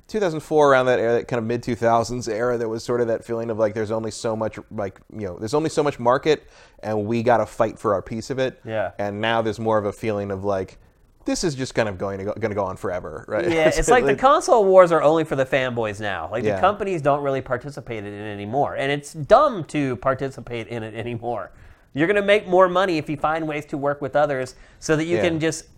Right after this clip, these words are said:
Speaker 2: and we're gonna talk about it
Speaker 1: Yeah,
Speaker 2: later
Speaker 1: which
Speaker 2: with,
Speaker 1: is a,
Speaker 2: with,
Speaker 1: yeah, a later
Speaker 2: well, there's
Speaker 1: topic.
Speaker 2: a topic
Speaker 1: Yeah.
Speaker 2: later on where we're gonna really talk about that. So, um, you know, I think Reggie, he, he did a good job of having one foot in the old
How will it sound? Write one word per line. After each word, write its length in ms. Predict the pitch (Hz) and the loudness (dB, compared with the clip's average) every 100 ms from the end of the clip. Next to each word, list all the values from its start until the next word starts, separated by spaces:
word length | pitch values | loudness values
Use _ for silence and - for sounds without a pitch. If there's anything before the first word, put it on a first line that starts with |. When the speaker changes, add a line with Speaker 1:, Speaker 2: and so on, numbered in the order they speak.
| - | -2
Speaker 2:
and 140 | 165 | 2
we're 60 | 180 | 4
gonna 140 | 170 | 4
talk 220 | 175 165 | 4 2
about 180 | 160 147 | 6 6
it 60 | 143 | 6
Speaker 1:
Yeah, 40 | |
Speaker 2:
later 160 | 147 143 | 4 4
Speaker 1:
which 180 | 139 - | 2 2
Speaker 2:
with, 80 | 120 | 4
Speaker 1:
is 40 | |
a, 40 | 117 | 4
Speaker 2:
with, 80 | 117 | 6
Speaker 1:
yeah, 180 | 120 | 4
a 20 | 110 | 6
later 280 | 117 117 | 4 4
Speaker 2:
well, 60 | 175 | 4
there's 80 | 175 | 6
Speaker 1:
topic. 120 | 175 | 6
Speaker 2:
a 80 | 185 | 8
topic 260 | 175 175 165 | 8 8 6
Speaker 1:
Yeah. 40 | |
Speaker 2:
later 240 | 175 165 165 | 6 8 8
on 180 | 175 147 | 6 6
where 100 | 143 | 4
we're 120 | 143 | 2
gonna 160 | 147 | 2
really 180 | 139 135 | 0 0
talk 260 | 127 139 127 | 4 4 4
about 240 | 110 92 | 0 0
that. 220 | 98 76 - | -2 -6 0
So, 360 | 156 147 143 - - _ - | 6 8 8 0 -20 _ 0
um, 440 | 143 143 143 147 - _ 165 | 4 6 4 -2 -10 _ 2
you 80 | |
know, 60 | 170 | 4
I 60 | 190 | 6
think 180 | 277 277 | 4 0
Reggie, 580 | 170 202 226 269 262 247 - - - - _ _ _ _ _ _ _ | 4 4 2 -4 -6 -10 -18 -20 -20 -20 _ _ _ _ _ _ _
he, 120 | 175 | -8
he 140 | 208 233 | -4 -2
did 160 | 294 | 2
a 60 | 277 | 2
good 180 | 226 202 | 2 4
job 280 | 202 196 180 | 8 8 6
of 120 | 151 | 4
having 600 | 180 175 170 160 160 - _ _ _ | 6 6 4 0 -4 -8 _ _ _
one 280 | 127 143 180 | 2 4 4
foot 360 | 190 190 180 175 - - | 2 6 6 6 -2 -8
in 180 | 147 143 | -4 -2
the 200 | 143 143 | -2 -2
old 540 | 143 147 156 156 160 | 2 2 2 -2 -4